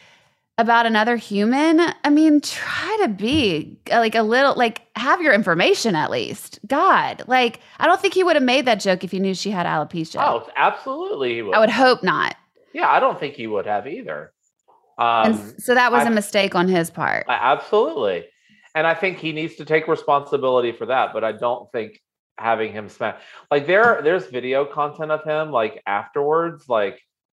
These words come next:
Speaker 1: In shock.
Speaker 2: Yeah, I mean, he looks embarrassed.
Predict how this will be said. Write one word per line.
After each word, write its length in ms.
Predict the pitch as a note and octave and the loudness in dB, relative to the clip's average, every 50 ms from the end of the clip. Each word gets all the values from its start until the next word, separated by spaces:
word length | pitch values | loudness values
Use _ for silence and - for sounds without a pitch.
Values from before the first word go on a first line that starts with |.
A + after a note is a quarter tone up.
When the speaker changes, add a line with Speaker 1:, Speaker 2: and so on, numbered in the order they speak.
| _ _ - | _ _ -6
Speaker 1:
In 160 | G3+ G3+ F3+ | -4 -4 -4
shock. 480 | E3+ - E3+ D#3+ D#3 F3 F#3+ - - - _ _ _ _ _ _ _ _ _ | -4 -4 -4 -2 -2 -2 -4 -4 -8 -20 _ _ _ _ _ _ _ _ _
Speaker 2:
Yeah, 220 | C#3 C#3+ C#3 - - - | -18 -10 -8 -8 -6 -4
I 120 | C#3 C#3+ D3+ | -2 -2 -2
mean, 380 | D#3+ D#3 D3+ D3 C#3+ C3+ C#3 - _ - | -2 -2 -4 -4 -4 -6 -8 -14 _ -16
he 240 | C#3+ - D3+ E3+ E3+ | -16 -10 -6 -4 -2
looks 240 | D#3 E3 D#3+ - D#3 | -2 -2 -4 -2 -4
embarrassed. 1000 | C3 A#2 - - G2 F#2 F#2 E2+ E2 E2 D#2+ - - - - - - _ _ | -4 -4 -4 -2 -2 0 0 0 -2 -4 -6 -8 -10 -16 -20 -20 -20 _ _